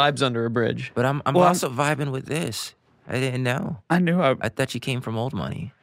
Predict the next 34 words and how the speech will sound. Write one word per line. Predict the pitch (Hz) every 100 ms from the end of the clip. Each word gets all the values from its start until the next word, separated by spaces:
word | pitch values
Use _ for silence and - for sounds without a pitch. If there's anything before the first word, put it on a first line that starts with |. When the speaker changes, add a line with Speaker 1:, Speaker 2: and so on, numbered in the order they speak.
| _ _
Speaker 3:
It | - - -
is | 165
old | 156 110 110
money, | 107 104 95 104
but, | 110 107
you | 123
know, | 131 127 131 175 - - - - - _ _ _ _ -
you |
gotta | 92 135
freshen | 110 123 120 - 113
it | 107
up | 117 110
every | 95 98
once | 107 110 -
in |
a | 101
while. | 87 76 117 147 - _ _ _ _ -
Speaker 1:
You | 180
understand | 127 117 123 120 120
that, | 135
right, | 135 147
Johnny? | 151 151 160 160 _ _ _
Speaker 2:
Yeah, | 120 131 131 110
g-, | 65 64 _ -
gotta | 113 117
freshen | - 127 131
Speaker 1:
Yeah. | 127
Speaker 2:
up | 117
those | 113
skates | - 117 139 -
that | -
she | - 101
was | 95
in. | 90 87